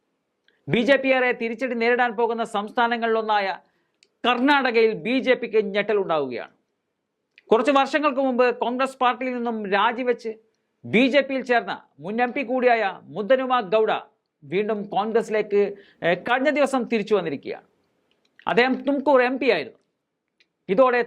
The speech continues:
തുംകൂർ മണ്ഡലം തിരിച്ചുപിടിക്കാൻ സാധിക്കുമെന്ന കണക്കുകൂട്ടലിലാണ് കോൺഗ്രസ് നേതൃത്വമുള്ളത്. രണ്ടായിരത്തി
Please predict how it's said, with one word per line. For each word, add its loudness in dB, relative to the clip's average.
തുംകൂർ -4
മണ്ഡലം 0
തിരിച്ചുപിടിക്കാൻ -2
സാധിക്കുമെന്ന -2
കണക്കുകൂട്ടലിലാണ് 0
കോൺഗ്രസ് -4
നേതൃത്വമുള്ളത്. -2
രണ്ടായിരത്തി 0